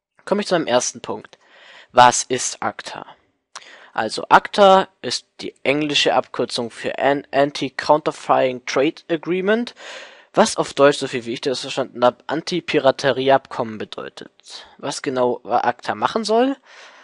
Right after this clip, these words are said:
fragt ihr euch? Ganz einfach, acta soll einen neuen goldenen Standard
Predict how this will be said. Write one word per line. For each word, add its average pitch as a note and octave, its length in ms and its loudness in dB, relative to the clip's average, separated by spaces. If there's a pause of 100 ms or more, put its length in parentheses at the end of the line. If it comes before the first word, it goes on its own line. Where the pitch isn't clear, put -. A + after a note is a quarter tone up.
(180)
fragt - 320 0
ihr F#3+ 80 2
euch? A3 300 2 (320)
Ganz D3 180 0
einfach, A#2 340 -2
acta G#3+ 360 6
soll C3 180 2
einen A#2+ 200 2
neuen D3+ 460 4 (180)
goldenen D3 640 4
Standard C3 680 0